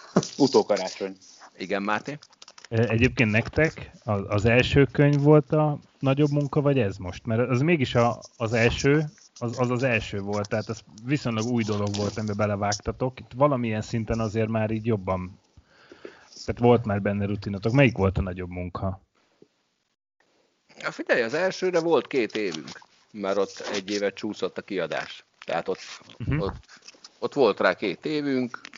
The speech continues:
Speaker 2: ott máshogy voltak leosztva a szerepek, ott mindenki tudta, hogy mi a dolga, nem kellett folyamatosan változtatni a terveken.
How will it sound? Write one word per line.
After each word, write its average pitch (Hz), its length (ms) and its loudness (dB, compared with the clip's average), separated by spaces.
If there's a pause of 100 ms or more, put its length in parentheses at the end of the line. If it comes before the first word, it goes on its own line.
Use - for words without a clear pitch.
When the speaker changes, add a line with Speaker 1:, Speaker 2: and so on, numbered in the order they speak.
(220)
Speaker 2:
ott 87 200 -6 (920)
máshogy 135 480 4
voltak 120 420 2
leosztva 107 460 -2
a 101 60 0
szerepek, 101 560 -2
ott 95 180 -8 (120)
mindenki 101 320 -6
tudta, 98 340 -8
hogy 90 200 -8
mi 95 120 -6
a 95 60 -4
dolga, 87 360 -6
nem 85 220 -8
kellett 87 460 -8 (120)
folyamatosan 85 640 -10
változtatni 82 600 -8
a 80 40 -10
terveken. 95 640 -4